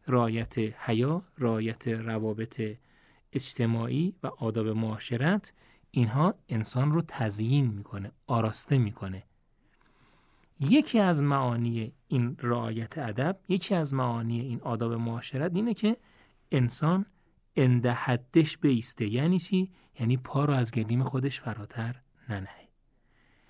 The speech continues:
یعنی در مرز دوستی بیسته. مرز شناسی و شناخت اندازه و نفس به انسان این قدرت رو می‌ده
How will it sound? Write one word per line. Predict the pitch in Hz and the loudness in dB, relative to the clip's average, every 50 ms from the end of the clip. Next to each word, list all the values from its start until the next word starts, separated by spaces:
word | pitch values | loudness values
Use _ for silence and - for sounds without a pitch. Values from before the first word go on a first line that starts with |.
| _ _ _ _ _ _ _ _ _ - | _ _ _ _ _ _ _ _ _ 0
یعنی | 139 123 120 123 139 175 | 2 2 4 4 2 0
در | 175 156 143 131 123 117 113 123 _ _ _ _ _ | 0 0 0 2 2 0 -2 -4 _ _ _ _ _
مرز | 151 131 131 127 127 123 113 120 | 0 2 4 4 2 2 2 0
دوستی | 123 120 117 117 131 127 127 123 - - - - 185 196 | 0 0 0 0 0 0 0 0 -4 -12 -2 2 2 2
بیسته. | 165 156 156 117 101 98 - - - - - 92 - _ _ _ _ _ _ _ _ _ _ _ _ _ _ _ _ _ _ _ - | 4 4 4 4 2 -2 -8 -12 -20 -12 -12 -12 -12 _ _ _ _ _ _ _ _ _ _ _ _ _ _ _ _ _ _ _ 2
مرز | 139 143 151 156 156 156 156 151 147 147 139 | 4 4 6 6 6 6 6 4 4 0 -2
شناسی | - - - 151 147 147 151 147 139 127 - - 190 214 226 233 240 _ _ _ _ _ _ _ _ _ _ | -4 -4 0 2 2 4 4 2 0 -2 0 2 4 4 4 2 0 _ _ _ _ _ _ _ _ _ _
و | 139 135 | -2 -2
شناخت | 127 - - - - 143 139 151 180 220 196 - - - _ - 147 - - _ _ - | -2 -4 -6 -2 0 2 4 6 4 4 4 0 -6 -4 _ 0 0 0 0 _ _ 0
اندازه | 143 139 135 135 127 131 139 135 127 123 131 131 | 2 2 4 2 4 4 4 4 4 4 2 2
و | 127 127 | 4 4
نفس | 127 131 139 156 185 208 208 - - - - _ _ _ _ _ _ _ | 2 2 2 2 2 2 0 -2 -6 -20 -20 _ _ _ _ _ _ _
به | - 139 123 | 2 4 4
انسان | 120 123 123 - - 151 147 143 147 - | 4 4 2 0 2 2 2 2 0 0
این | - 147 143 135 - | 0 0 0 2 2
قدرت | 127 113 113 127 147 170 175 - | 0 0 2 0 -2 -2 -2 2
رو | - 214 | 4 4
می‌ده | 214 208 202 202 220 226 | 6 6 6 4 2 0